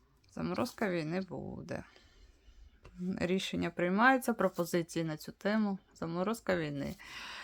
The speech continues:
Звісно, Україна відстоює. Але дивіться.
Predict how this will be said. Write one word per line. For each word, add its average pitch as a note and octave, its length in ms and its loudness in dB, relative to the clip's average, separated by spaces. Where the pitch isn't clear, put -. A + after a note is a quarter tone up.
Звісно, B3 300 6
Україна G#3+ 360 8
відстоює. E3+ 760 2
Але G#3+ 280 6
дивіться. G3+ 600 0